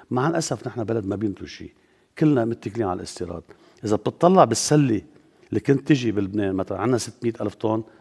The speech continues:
قمح، كنا نجيب طن قمح ميتين وعشرة دولار، اليوم أربعمية وعشرين. وكس على الذرة والزيوت والحبوب والصويا والحديد والبترول. يعني نحن ما فينا نكمل هيك. يعني نحن إذا بدنا نضل نستورد نفس الاستيراد،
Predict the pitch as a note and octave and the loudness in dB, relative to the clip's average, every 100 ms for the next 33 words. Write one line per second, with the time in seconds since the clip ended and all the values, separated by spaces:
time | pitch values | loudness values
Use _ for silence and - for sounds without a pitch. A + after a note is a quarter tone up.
0 | - B2 G2 - - _ _ _ - C3+ | -2 0 0 -6 -18 _ _ _ -2 0
1 | B2+ D3+ C3 B2 A#2+ A#2+ A#2+ B2 A#2+ - | 0 -2 -2 -2 -2 -4 -4 -2 -4 -6
2 | A#2+ A2 - A2 C3+ B2+ A#2 B2 B2+ A#2 | -8 -8 -8 -4 -2 0 -2 -2 -4 -6
3 | A#2+ A#2 A2 _ _ _ _ G#2 G#2+ A2 | -8 -8 -10 _ _ _ _ -6 -4 -4
4 | G#2 - E3 D3+ G#2 G#2+ F#2 F2 G#2+ G#2 | -8 -4 -2 0 2 2 0 -2 0 0
5 | G#2 G2 F2+ F2 F#2 G2+ G#2 G#2+ G#2 F2 | 0 -2 -6 -6 -4 -2 -2 -2 -6 -12
6 | E2+ - G2+ G#2 A2+ F2+ F2+ - A#2 A2+ | -12 -10 -4 -2 -4 -8 -12 -4 -2 0
7 | G#2+ G#2+ G#2 - - F2+ A2+ A2 - - | -2 -4 -4 -8 -12 -8 -6 -6 -8 -20
8 | - G#2 G2 G2 A2 A#2+ A#2 - - _ | -8 -6 -4 -6 -4 -4 -4 -10 -20 _
9 | - F#2+ G2 A#2+ A2 G#2 A#2 A#2+ G#2 F2+ | -10 -8 -4 -4 -4 -4 -4 -4 -6 -6
10 | F2 E2+ D#2+ E2 _ _ _ _ _ _ | -8 -10 -12 -16 _ _ _ _ _ _
11 | - F#2 F#2+ B2 C3 A#2 G2+ - F#2+ F#2 | -8 -6 -2 -2 0 0 0 -4 -6 -4
12 | F#2+ G2 D#3+ F3 - E3 C3+ A#2 - G#2+ | -2 4 4 4 4 2 2 -2 -8 -10
13 | G#2 A2 G2+ G#2+ | -8 -4 -2 -2